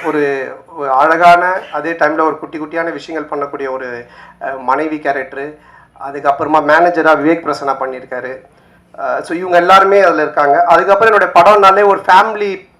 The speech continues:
அஹ், காம்போ பேக்குன்னுவாங்க. இந்த பர்கர், பீஸாலாம் வாங்கினா கூல் ட்ரிங்க்ஸு, அஹ், ஃப்ரெஞ்ச் ஃப்ரைஸ் இதெல்லாம் தருவாங்க ஃப்ரீயா. அந்த மாதிரி என்னுடைய படம் அப்படின்னு சொன்னாலே மாறன், சேசு, அஹ், கூல் சுரேஷ், முனிஷ்காந்த், இப்படி எல்லாருமே இருப்பாங்க. ஆண்டனி,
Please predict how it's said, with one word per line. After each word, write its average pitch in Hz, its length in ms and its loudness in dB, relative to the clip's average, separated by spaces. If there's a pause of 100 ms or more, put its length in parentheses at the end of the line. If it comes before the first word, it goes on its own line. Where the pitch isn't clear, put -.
(180)
அஹ், 147 260 -4
காம்போ 202 460 4
பேக்குன்னுவாங்க. 156 600 2
இந்த 143 140 -4
பர்கர், 196 560 2
பீஸாலாம் 175 520 4
வாங்கினா 165 440 2
கூல் 185 200 -4
ட்ரிங்க்ஸு, 165 640 -4 (260)
அஹ், 151 200 0
ஃப்ரெஞ்ச் 175 440 -6
ஃப்ரைஸ் 160 380 -4
இதெல்லாம் 160 340 -2
தருவாங்க 147 480 0
ஃப்ரீயா. 147 360 -2
அந்த 151 240 -4
மாதிரி 180 260 -2
என்னுடைய 151 320 -4
படம் 156 220 0
அப்படின்னு 151 240 -4
சொன்னாலே 143 480 -6 (260)
மாறன், 147 520 0
சேசு, 147 680 -10 (260)
அஹ், 131 880 -6
கூல் 160 280 -8
சுரேஷ், 147 580 -8
முனிஷ்காந்த், 143 720 -4
இப்படி 139 240 -10
எல்லாருமே 139 420 0
இருப்பாங்க. 139 320 -8
ஆண்டனி, 131 600 -8